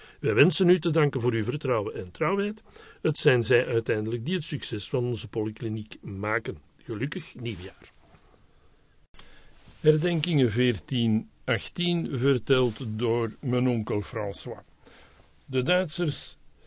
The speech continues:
willen geen langdurige oorlog. Ze hopen de Fransen snel te verslaan. Waarom? België. De grens tussen Duitsland en Frankrijk is beveiligd met een omvangrijk net van versterkte vestingen.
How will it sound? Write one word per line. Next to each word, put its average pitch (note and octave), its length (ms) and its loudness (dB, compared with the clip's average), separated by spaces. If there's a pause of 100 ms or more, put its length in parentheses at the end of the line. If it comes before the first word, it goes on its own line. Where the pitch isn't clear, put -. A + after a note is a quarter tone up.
(240)
willen D3 300 2
geen D3 280 6
langdurige A2+ 680 2
oorlog. G#2+ 720 -4 (340)
Ze B2+ 160 -2
hopen C3 480 2
de G#2+ 120 -6
Fransen A2+ 500 -6
snel G#2+ 420 -6 (220)
te A#2+ 260 -4
verslaan. G#2 720 -2
Waarom? D#3 480 4 (240)
België. A2 680 0 (1300)
De C#3+ 120 4
grens G3 340 4
tussen C#3 300 -2
Duitsland D3+ 540 0
en A2+ 160 0
Frankrijk D#3+ 600 -2
is C3 220 -2
beveiligd B2 580 0
met B2 200 -2
een A#2 140 0
omvangrijk A#2 640 0
net D3 300 -2 (260)
van E3 300 0
versterkte B2 760 -2
vestingen. A2+ 760 -2